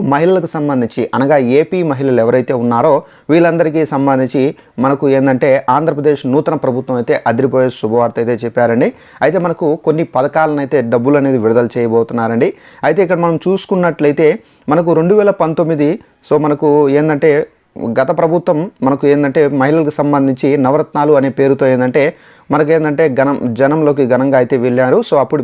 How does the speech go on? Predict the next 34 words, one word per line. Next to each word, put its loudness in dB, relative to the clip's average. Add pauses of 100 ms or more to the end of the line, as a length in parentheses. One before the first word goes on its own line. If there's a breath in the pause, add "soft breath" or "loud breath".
మనకు -4
కొన్ని 0
పథకాలను -2
అయితే -4
ప్రారంభించారు. 0 (380 soft breath)
అయితే 2
ఇప్పుడు 0 (140)
ఏర్పడినటువంటి 0 (340)
మనకు, 0 (380)
ఆ, 2 (340)
నూతన 2 (100)
ప్రభుత్వం, -2
మన -4 (120)
టీడీపీ 0
ప్రభుత్వం -2
అయితే 0 (380 loud breath)
మనకు 0 (100)
మహిళలకు 0
సంబంధించి -2 (200)
కొన్ని 2 (100)
పథకాలకు 0
సంబంధించినటువంటి -4 (100)
డబ్బుల 0 (100)
వర్షం -6
అనేది -6
కురిపించబోతున్నారు. -2 (400 loud breath)
అయితే 0 (120)
మహిళలే 2 (140)
అండగా 0 (100)
నిలిచారు. 0 (400 soft breath)
మొదటి 2
నుండి 0
మనకు 0 (200)
మేనిఫెస్టో 0